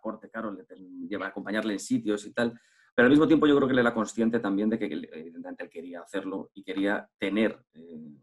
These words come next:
contada su historia. Él siempre me contaba que, joder, que, que, que espera que esto pueda ayudar a mucha gente que esté pasando por un infarto, que vaya a pasar por un infarto, por una recuperación, que pueda haber en él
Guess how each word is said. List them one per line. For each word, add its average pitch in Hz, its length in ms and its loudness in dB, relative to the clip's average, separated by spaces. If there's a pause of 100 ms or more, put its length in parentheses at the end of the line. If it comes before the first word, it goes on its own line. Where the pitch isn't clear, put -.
(180)
contada 101 440 -4
su 101 100 -12
historia. 92 320 -4
Él 90 80 -4
siempre 101 240 -4
me 98 80 -2
contaba 92 340 -4
que, - 100 -18
joder, 98 200 -4
que, 87 220 -10
que, - 200 -12
que 95 100 -16
espera 110 280 0
que 110 60 -10
esto 104 160 -6
pueda 104 160 0
ayudar 92 280 -4 (520)
a - 60 -14
mucha - 240 -10
gente - 200 -6
que - 60 -14
esté - 120 -10
pasando - 340 -8
por - 120 -10
un 87 120 -4
infarto, 98 420 -6
que 92 80 -12
vaya 87 200 -8
a - 40 -12
pasar 92 220 -8
por 85 120 -10
un 87 80 -10
infarto, 87 480 -8
por - 120 -8
una 95 140 -4
recuperación, 95 680 -8 (440)
que - 100 -8
pueda 110 220 2
haber 110 160 4
en 104 100 4
él 110 300 2